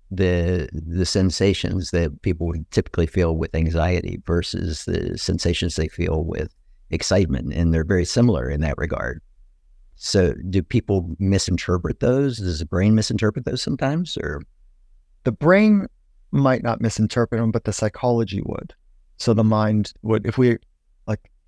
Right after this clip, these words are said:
Speaker 2: it, it's not fair to separate the brain from the mind in,
Speaker 1: Right.
Speaker 2: um, completely in the way we're doing it in this conversation, or I'm doing it. We are embedded in our cognition, but it does help to pull it apart a little bit to say, like,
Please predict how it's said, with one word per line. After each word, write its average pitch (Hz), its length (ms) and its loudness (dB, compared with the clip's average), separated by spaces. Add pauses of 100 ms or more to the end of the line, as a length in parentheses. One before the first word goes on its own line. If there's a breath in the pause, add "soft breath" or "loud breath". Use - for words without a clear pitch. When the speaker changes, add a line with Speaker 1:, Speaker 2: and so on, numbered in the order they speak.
(400)
Speaker 2:
it, 135 160 2
it's - 180 -2
not 180 200 2
fair 113 340 2
to 104 100 -4
separate 104 520 0
the 107 80 -2
brain 104 280 2
from 98 160 -2
the - 60 -2
mind 92 440 -2 (260)
in, 101 240 2
Speaker 1:
Right. - 120 -2 (580)
Speaker 2:
um, 87 320 -2 (180)
completely 104 600 2
in 95 220 2
the 101 100 -4
way 98 160 2
we're 98 140 -2
doing 98 240 2
it - 40 -2
in - 80 -8
this 90 100 -4
conversation, 98 600 -2
or - 160 -6
I'm 120 240 0
doing 110 280 -4
it. - 140 -8 (380)
We 127 180 4
are 117 260 4 (360)
embedded 104 640 2
in 101 140 0
our 95 140 0
cognition, 90 760 -4 (460)
but 117 120 2
it 117 140 2
does 139 260 2
help 110 280 -2
to 101 260 0 (260)
pull 117 220 0
it 110 60 2
apart 107 300 0
a 98 40 2
little 101 240 2
bit 90 240 -4
to 90 100 -6
say, 98 280 0
like, 98 240 -4